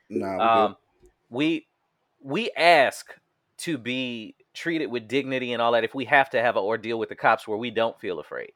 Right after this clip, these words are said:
Speaker 2: And I felt like they
Speaker 1: Shit,
Speaker 2: did
Speaker 1: man.
Speaker 2: that. They did that at the beginning, and then at the
Speaker 1: Yeah.
Speaker 2: point they told you you going to jail, he decided he was gon-, gonna go ahead and do his thing. Uh,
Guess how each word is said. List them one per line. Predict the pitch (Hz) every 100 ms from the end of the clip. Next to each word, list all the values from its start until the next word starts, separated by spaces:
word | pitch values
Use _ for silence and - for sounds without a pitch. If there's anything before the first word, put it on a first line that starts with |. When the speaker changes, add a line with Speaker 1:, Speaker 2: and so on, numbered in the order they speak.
| _ _ _ _ _ _ _ _ _ _ -
Speaker 2:
And | 127
I | 131
felt | 123 190 247
like | 220 196
they | 202 160
Speaker 1:
Shit, | 113
Speaker 2:
did | 147 269
Speaker 1:
man. | 202
Speaker 2:
that. | 170 151 - _ _ _ _
They | 147 147
did | 113 156 208 185
that | 185 175 -
at | 156 160
the |
beginning, | 147 127 127 147 139 131
and | 139 131
then | 151
at | 147
the | 104
Speaker 1:
Yeah. | 95
Speaker 2:
point | 180 196
they | 170
told | 165 175 170 151
you | 156
you | 147
going | 147 143
to | 131
jail, | 117 131 127 120 120 _ _ _
he | - 160 156
decided | 123 131 - 139 127 120
he | 135
was | 123
gon-, | 110 117 113 110 - 113
gonna | 117 110
go | 120 120
ahead | 117 107
and | 104 101 98
do | 113
his | 107 -
thing. | - 107 80 - _ _ _ _ -
Uh, | 123 123